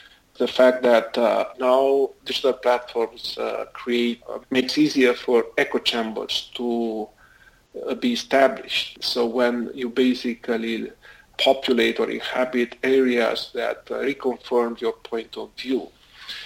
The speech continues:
and your biases. And I think what we can learn from diplomacy for diplomacy is a return to, to a sense of, of, uh,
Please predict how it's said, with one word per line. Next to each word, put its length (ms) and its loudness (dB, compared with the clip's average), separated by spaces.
and 160 -6
your 120 0
biases. 800 0
And 100 4
I 120 10
think 340 4
what 240 6
we 60 -10
can 260 -2
learn 160 2
from 200 -6
diplomacy 500 -2
for 200 -8
diplomacy 500 -2
is 60 -6
a 60 4
return 500 2
to, 400 2
to 100 -4
a 60 -2
sense 340 0
of, 160 2
of, 160 -2
uh, 560 0